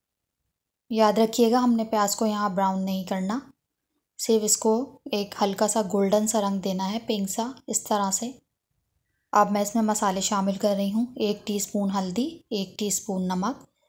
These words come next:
और एक टीस्पून कुटी हुई लाल मिर्च शामिल कर देंगे और साथ ही दो टेबलस्पून पानी शामिल करके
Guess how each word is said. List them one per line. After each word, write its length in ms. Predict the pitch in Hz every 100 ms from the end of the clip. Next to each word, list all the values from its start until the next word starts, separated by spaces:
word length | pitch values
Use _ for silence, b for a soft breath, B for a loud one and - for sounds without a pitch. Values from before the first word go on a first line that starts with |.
| _
और 220 | 208 202 226
एक 220 | 220 220
टीस्पून 440 | 220 202 - 202 202
कुटी 240 | 214 214
हुई 140 | 196 196
लाल 260 | 185 180 180
मिर्च 440 | 190 254 - - - _ _ _ _ _ -
शामिल 420 | - 202 185 185
कर 160 | 202 185
देंगे 340 | 196 202 285 - _ _ _ _ _ _ _ _ _ _ _ _ _ _ _ _ _ _ _ _ _ _ -
और 100 | 214
साथ 400 | 196 226 214 214
ही 140 | 240 226
दो 180 | 220 220
टेबलस्पून 640 | 233 214 214 220 - 214
पानी 240 | 202 202 202
शामिल 360 | 214 202 196 190
करके 420 | 196 185 233 262